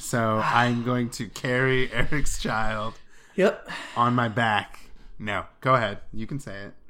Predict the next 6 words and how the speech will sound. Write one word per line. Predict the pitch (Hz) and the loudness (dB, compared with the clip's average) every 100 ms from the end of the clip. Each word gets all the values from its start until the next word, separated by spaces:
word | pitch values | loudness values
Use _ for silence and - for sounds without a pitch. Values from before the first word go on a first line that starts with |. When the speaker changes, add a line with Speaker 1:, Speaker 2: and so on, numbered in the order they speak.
| - - - - - 147 | -18 -18 -18 -10 -6 -4
Speaker 2:
Um, | 135 123 117 107 | -2 -2 -4 -4
so | - 120 | -6 -6
Sydney | 127 123 123 | -6 -6 -6
and | 123 | -6
I | 123 117 - | -8 -10 -10
are | 123 - 120 | -8 4 6